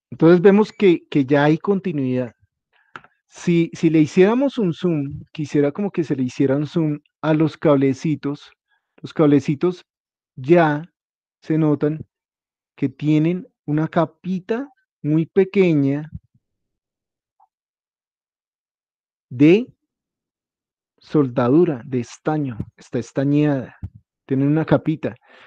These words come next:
Al igual este puntico, si ven que el puntico ya está a un punto de soldadura bien tomado, ¿sí? Tiene un puntico de soldadura.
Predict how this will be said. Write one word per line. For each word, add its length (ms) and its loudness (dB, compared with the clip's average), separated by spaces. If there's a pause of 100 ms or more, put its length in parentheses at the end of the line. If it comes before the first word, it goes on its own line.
(140)
Al 160 2
igual 380 4
este 300 4
puntico, 680 -2
si 160 -2
ven 160 2
que 100 2
el 80 0
puntico 480 0
ya 100 4
está 200 2
a 40 2
un 200 2
punto 480 2
de 100 0
soldadura 600 0
bien 440 -2
tomado, 520 -4 (480)
¿sí? 260 0 (440)
Tiene 220 4
un 120 2
puntico 500 0
de 60 0
soldadura. 580 2